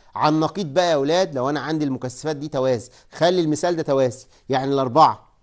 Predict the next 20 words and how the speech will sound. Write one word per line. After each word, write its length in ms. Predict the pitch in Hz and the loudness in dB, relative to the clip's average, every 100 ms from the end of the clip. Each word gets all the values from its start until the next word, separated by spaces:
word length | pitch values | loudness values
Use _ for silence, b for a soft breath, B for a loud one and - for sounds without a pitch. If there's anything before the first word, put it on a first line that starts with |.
| _ | _
مع 180 | 123 127 | -6 -4
التمانية 580 | 139 - 143 151 117 98 b - | -4 -2 0 0 -2 -6 b -8
مع 160 | 123 | -6
الستاشر 600 | 131 - 135 165 180 180 | -6 -8 -4 0 0 0
توازي، 480 | 147 143 131 113 - _ _ _ _ _ _ _ _ _ _ _ b b - | -2 0 0 -2 -8 _ _ _ _ _ _ _ _ _ _ _ b b -6
يطلع 340 | 147 202 190 | 0 4 4
ناتج 240 | 160 180 175 | 4 0 -4
كبير 260 | 170 175 | -2 0
قوي، 200 | 170 139 | 0 0
لأنك 240 | 147 170 156 | 0 -2 0
لو 120 | 151 | 0
جمعت 300 | 160 190 185 | 0 -2 -2
أربعة 260 | 156 185 | 2 4
وتمانية 440 | 180 165 170 196 196 | 2 0 -2 0 0
يديني 340 | 151 139 170 | -2 -2 -2
اتناشر، 420 | 170 165 160 143 - b b | -2 0 -2 -4 -12 b b
اتناشر 380 | 135 170 190 185 | -6 -2 -2 -2
وستاشر 600 | 170 - - 190 202 190 B - | -4 -6 -2 0 0 -2 B -6
تمانية 320 | 143 175 170 | 0 2 2
وعشرين. 440 | 151 143 139 131 | 0 -4 -6 -6